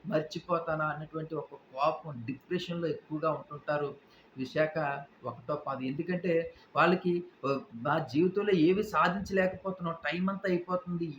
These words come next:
ఏదో ఒకటి సాధించాలి, ఒక మంచి ఉన్నతమైనటువంటి స్థాయికి రావాలి" అనేటువంటి ఒక రకమైనటువంటి కోపంలో ఎప్పుడూ ఉంటుంటారు. అలాగే రెండో పాదంలో చూసుకుంటే మాత్రం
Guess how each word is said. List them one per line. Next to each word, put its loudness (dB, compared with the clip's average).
ఏదో 2
ఒకటి 4
సాధించాలి, 0
ఒక -2
మంచి 0
ఉన్నతమైనటువంటి -4
స్థాయికి 0
రావాలి" 4
అనేటువంటి -6
ఒక -4
రకమైనటువంటి -4
కోపంలో -2
ఎప్పుడూ -6
ఉంటుంటారు. -6
అలాగే 2
రెండో 4
పాదంలో 2
చూసుకుంటే -8
మాత్రం -8